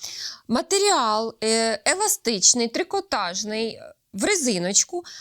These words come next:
але оскільки ми маємо з вами меланж і однотонний, то фактура відрізняється. Тут вона здається більш гладкою полірованою,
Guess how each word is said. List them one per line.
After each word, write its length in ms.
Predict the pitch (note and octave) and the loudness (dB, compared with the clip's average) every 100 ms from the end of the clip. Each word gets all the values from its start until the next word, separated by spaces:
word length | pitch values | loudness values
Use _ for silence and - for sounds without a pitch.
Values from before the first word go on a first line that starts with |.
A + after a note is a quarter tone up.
| - | -6
але 280 | C4 F#4+ - | -2 0 -2
оскільки 680 | C#4 - - F4 F4 F4+ B3 | -4 -2 0 2 0 0 -2
ми 340 | G3+ A3+ F4+ | 0 0 2
маємо 560 | D4+ D4 D4 B3 A#3+ A#3 | 2 2 2 0 0 0
з 80 | A3+ | 0
вами 320 | C4+ B3+ A3+ | -2 0 0
меланж 800 | A#3 C4 C4+ C4+ G#3 F3 - - _ - | 2 2 2 2 0 2 2 2 _ -2
і 200 | A#3+ - | -2 0
однотонний, 920 | A3 G3+ C4+ E4+ - A4+ C5 F4 F3 - | -6 -2 -2 -2 -2 -2 0 0 -2 -4
то 100 | B3 | -6
фактура 500 | - B3+ - G#4+ F#4+ | -4 -8 -2 0 0
відрізняється. 880 | C4 C4 C#4+ C4+ A#3 D3+ D#3+ - - - - _ - | -2 -2 0 2 2 2 -2 -8 -8 -14 -20 _ -4
Тут 180 | F4 | -2
вона 240 | B3 D#4+ E4 | 2 2 2
здається 500 | C4+ E4 E4 A#3+ C#4 | 2 4 2 2 -2
більш 260 | A3 C#4+ | 0 0
гладкою 640 | C4 B3+ D#4+ - D#4+ E4+ E4 | 0 -2 -4 -2 -2 0 0
полірованою, 840 | E4+ E4+ G#4 D5+ G4+ A#3+ F#3 E3+ | -2 -2 0 0 0 0 0 -2